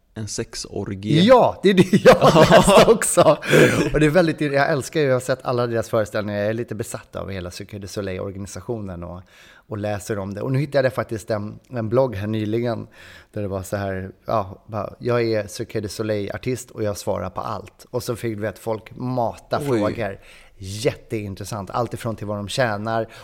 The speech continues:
Speaker 2: om det är det här dekadenta. Men, eh, han eller hon eller hen hävdar ju att det inte är det. Men jag kan berätta vad de tjänar, vill du veta?
Speaker 1: Jättegärna.
Speaker 2: Mellan femtio och hundratusen dollar per år.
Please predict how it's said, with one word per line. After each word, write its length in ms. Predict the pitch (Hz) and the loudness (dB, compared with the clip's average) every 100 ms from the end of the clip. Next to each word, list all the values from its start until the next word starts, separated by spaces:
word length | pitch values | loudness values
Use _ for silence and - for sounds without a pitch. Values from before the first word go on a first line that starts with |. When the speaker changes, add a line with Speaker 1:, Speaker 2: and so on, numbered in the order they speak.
| - | -10
Speaker 2:
om 180 | 123 113 | -6 -2
det 180 | 113 120 | 0 2
är 60 | |
det 60 | 120 | 0
här 200 | 98 98 | 0 -4
dekadenta. 760 | 98 104 104 104 101 95 101 92 - - _ - | -6 -8 -6 -4 -6 -8 -10 -12 -16 -20 _ -8
Men, 320 | 110 104 107 | -6 -6 -8
eh, 260 | - 120 98 | -8 -8 -4
han 340 | 131 147 151 | -4 -4 -6
eller 280 | - 110 107 | -8 -6 -4
hon 280 | 127 135 131 | -6 -6 -8
eller 180 | 104 | -8
hen 600 | 98 - 120 110 147 190 190 - _ _ _ _ _ | -8 -8 -6 -4 -2 -2 -4 -10 _ _ _ _ _
hävdar 380 | - 117 101 104 | -8 -6 -4 -6
ju 60 | 101 | -8
att 140 | 92 | -8
det 80 | 110 | -8
inte 240 | 98 107 | -8 -8
är 100 | 117 | -10
det. 120 | 104 92 _ _ _ _ _ _ _ _ _ - | -10 -14 _ _ _ _ _ _ _ _ _ -14
Men 120 | 113 | -10
jag 80 | 107 | -8
kan 100 | 113 | -6
berätta 240 | 110 104 | -6 -6
vad 80 | 104 | -8
de 60 | 104 | -8
tjänar, 320 | 110 104 131 | -8 -8 -8
vill 120 | 98 | -10
du 60 | 98 | -10
veta? 280 | 104 - 107 | -12 -14 -10
Speaker 1:
Jättegärna. 400 | 123 117 95 120 - - _ | -10 -8 -10 -12 -16 -20 _
Speaker 2:
Mellan 320 | 120 135 131 135 | -8 -6 -6 -8
femtio 480 | - 139 104 123 | -6 -6 -6 -6
och 60 | 117 | -6
hundratusen 540 | 110 107 - 98 110 | -6 -8 -8 -8 -8
dollar 260 | 101 92 92 | -6 -6 -8
per 200 | - 98 | -10 -12
år. 200 | 110 | -12